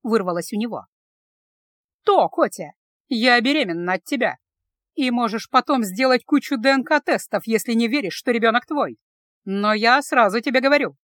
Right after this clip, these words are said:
у меня два месяца ни одного мужика, кроме тебя, не было. И вот что еще. Если хочешь, чтобы на свет появился твой сын или дочь, то найдешь способ и разведешься с Анной.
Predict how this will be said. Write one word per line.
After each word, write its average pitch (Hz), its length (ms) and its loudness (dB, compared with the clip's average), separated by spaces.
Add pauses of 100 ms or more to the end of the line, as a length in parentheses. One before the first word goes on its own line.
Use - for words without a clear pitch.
(280)
у 214 140 -4
меня 202 320 -2
два 180 240 2
месяца 233 500 -2
ни 226 120 2
одного 233 360 4
мужика, 247 400 2
кроме 202 240 0
тебя, 240 220 2
не 262 140 2
было. 151 260 -6 (680)
И 302 160 4
вот 311 200 2
что - 160 -12
еще. 175 400 -8 (560)
Если 226 420 -4
хочешь, - 480 -6
чтобы 233 320 -2
на 247 100 0
свет 247 380 -4
появился 240 560 0
твой 214 240 0
сын 202 340 -4
или 226 200 0
дочь, 285 380 -2 (380)
то 220 140 4
найдешь 220 440 0
способ - 420 -4 (160)
и 294 120 2
разведешься 269 680 2
с - 120 -6
Анной. 160 400 0